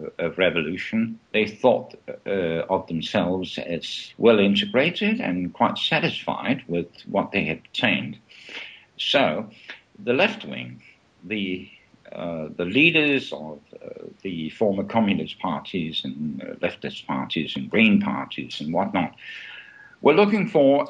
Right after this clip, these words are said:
a group of people that could not, never become integrated in our societies. And they,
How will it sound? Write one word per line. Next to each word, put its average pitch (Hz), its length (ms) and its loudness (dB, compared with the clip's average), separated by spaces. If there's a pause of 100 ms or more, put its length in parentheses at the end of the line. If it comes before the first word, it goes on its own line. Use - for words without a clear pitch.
a 120 480 4 (380)
group 175 240 6
of 131 240 -4
people 135 640 -2
that 113 260 2
could 127 220 2
not, 143 480 2 (680)
never 131 600 0 (340)
become 104 380 -4
integrated - 760 -6 (220)
in 143 160 2
our 71 160 -2
societies. - 720 -18 (920)
And 127 380 2
they, 139 200 4